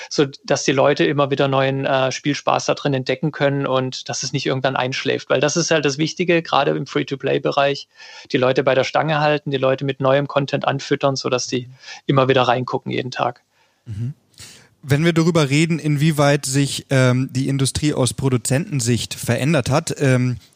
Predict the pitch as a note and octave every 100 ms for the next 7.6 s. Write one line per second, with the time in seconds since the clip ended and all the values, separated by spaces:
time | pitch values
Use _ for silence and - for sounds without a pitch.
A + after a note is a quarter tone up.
0 | - - - B2+ A#2+ C#3 C#3 C3+ A#2+ B2+
1 | B2 - - D#3+ E3+ E3 D#3+ D#3 - -
2 | C3+ B2+ C3 C3 A#2+ A#2+ A#2 B2+ B2+ B2
3 | C3 B2 B2 C3 B2 B2 A#2+ C3 C3 D#3
4 | D#3 D3+ - D3 D#3 - - - C#3 C3+
5 | C3 C#3+ D3+ - D3+ C#3 C3+ C3+ - -
6 | _ - C3+ C3 C#3 A#2+ A#2+ - D#3 -
7 | D3 C#3+ C#3 B2+ C3